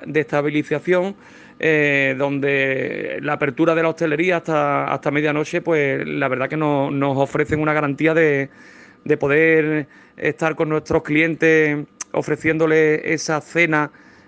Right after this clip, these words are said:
eh, sin necesidad de, de tanta prisa de, de cerrar a las diez y media o once, como estado, eh, hemos estado estos días anteriores, ¿no? Eh, también, eh, las mesas en el interior,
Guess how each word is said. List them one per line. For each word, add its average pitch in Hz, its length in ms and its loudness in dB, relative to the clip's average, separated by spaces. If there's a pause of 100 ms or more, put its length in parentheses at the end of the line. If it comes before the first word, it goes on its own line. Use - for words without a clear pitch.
eh, 156 240 2
sin 151 180 -2
necesidad 139 540 -2
de, 151 420 2
de 143 200 -2
tanta 147 420 -2
prisa 165 420 0
de, 147 420 0
de 143 140 0
cerrar 151 320 0
a 147 40 2
las 143 160 0
diez 143 140 0
y - 20 -2
media 147 320 0
o 147 40 2
once, 160 220 -2
como 139 160 -4
estado, 143 500 -2
eh, - 580 -4
hemos 143 180 -2
estado 147 280 0
estos 139 300 -4
días 143 260 0
anteriores, 135 600 -2
¿no? 175 100 -6 (680)
Eh, 147 400 0
también, 175 600 -4 (680)
eh, 160 160 0
las 156 180 0
mesas 180 640 -4 (400)
en 147 160 -2
el 147 100 0
interior, 151 560 0